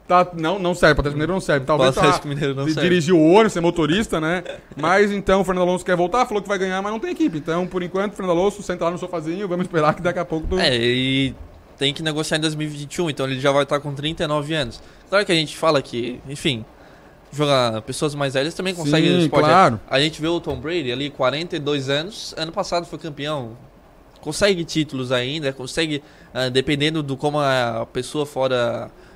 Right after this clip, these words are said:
Speaker 2: de campo ou fora da pista, fora de quadra, enfim, ah, consegue ainda desenvolver um bom trabalho. Mas aí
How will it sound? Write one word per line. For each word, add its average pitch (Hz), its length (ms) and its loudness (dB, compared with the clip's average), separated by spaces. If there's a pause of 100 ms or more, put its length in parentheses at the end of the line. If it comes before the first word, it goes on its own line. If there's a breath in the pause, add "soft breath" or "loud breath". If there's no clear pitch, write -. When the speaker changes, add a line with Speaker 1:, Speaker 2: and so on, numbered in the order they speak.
(120)
Speaker 2:
de 120 220 -12
campo 160 380 0
ou 117 80 2
fora 131 280 0
da 117 140 -2
pista, - 360 -8
fora 123 220 -6
de 113 100 -12
quadra, 135 440 0
enfim, 123 280 -10 (360 loud breath)
ah, 120 380 0
consegue 147 420 -2
ainda 151 340 2
desenvolver 147 560 0 (240 loud breath)
um 143 100 -6
bom 151 200 -2
trabalho. 127 640 0
Mas 147 200 -2
aí 170 240 0